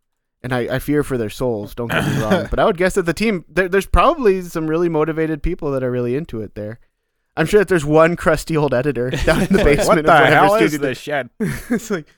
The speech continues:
Speaker 1: <laughs> but, I mean, they probably, you know, brought in people that have worked on reality T V and knew what they were doing.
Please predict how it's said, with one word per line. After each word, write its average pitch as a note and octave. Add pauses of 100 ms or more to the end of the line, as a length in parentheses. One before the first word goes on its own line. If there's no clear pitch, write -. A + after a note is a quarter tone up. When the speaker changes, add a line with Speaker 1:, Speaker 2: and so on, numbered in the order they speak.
(440)
Speaker 1:
<laughs> -
but, F3+
I E3+
mean, E3
they D#3
probably, C3+
you A#2+
know, A2
brought A2
in A2
people A#2
that G#2+
have G#2
worked G#2+
on G#2+
reality G#2
T G2+
V G2+
and G#2
knew G2+
what G2+
they G#2
were G#2
doing. G#2